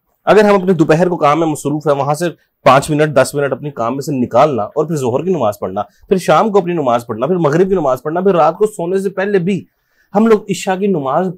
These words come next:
पढ़ते हैं। अगर हम लोग किसी पर ईमान ही ना रखते हो, तो हम दिन में पांच दफा ये काम क्यों करेंगे? तो इसलिए नमाज जो है ना, वो हमारे लिए जरूरी है। नमाज हमने अपने लिए पढ़नी है। हमने नमाज इसलिए नहीं पढ़नी कि हम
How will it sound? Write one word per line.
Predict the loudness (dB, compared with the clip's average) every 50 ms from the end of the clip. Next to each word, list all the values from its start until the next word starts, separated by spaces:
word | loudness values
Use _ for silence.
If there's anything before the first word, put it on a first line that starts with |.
| -2
पढ़ते | 0 0 0 0 0 -2 -2
हैं। | -4 -6 _ _ _ _ _ _ _ 0
अगर | 2 2 2 2
हम | 2 2 2 2 2 2
लोग | 2 2 2
किसी | 0 0 2
पर | 2 4 4
ईमान | 4 4 2 2 2 2
ही | 2 4
ना | 2 2
रखते | 2 2 0 -2 -4 -6
हो, | -4
तो | -2 -2
हम | -2 -2 -2 0
दिन | -2 -2 -2
में | -2 -2
पांच | 0 0 0 0 0 -4
दफा | -6 -4 -4 -6
ये | -6 -6
काम | -6 -6 -6 -4 -2
क्यों | -2 -2 -2
करेंगे? | 0 -2 -2 -2 -4 -6 -6
तो | -4 -4 -2 0
इसलिए | -2 -2 -2 -2 -4 -2 0
नमाज | 0 0 2 2 2 0 0
जो | -2 -2
है | -2
ना, | -2 -2
वो | -4 -2 0 0
हमारे | 0 -2 -4 -6 -6 -4 -2 -2 0 0 0 0 0 0 0
लिए | 0 -2 -2 -2 -2
जरूरी | -2 0 -2 -2 -2 -4 -8 -10 -12
है। | -12 -14 -14 _ _ _ -20 -20 -20 -12 -6
नमाज | -2 0 2 2 2 2
हमने | 0 -2 0 0 0 -2 -2 -2
अपने | -6 -4 -2 -2 0 0 0 -2
लिए | -2 -2 -4 -2
पढ़नी | -4 -4 -6 -6 -10 -12 -14
है। | -16 -18 _ _ _ _ _ _ _ _ _ -8
हमने | -4 -2 0 0 2 2 2
नमाज | 2 2 0 0 0 0 0 -2
इसलिए | -4 -6 -6 -4 0
नहीं | 0 0
पढ़नी | 0 0 -2 -4 -6 -10 -8
कि | -8 -8
हम | -8 -6 -4 -4 -4 -4 -6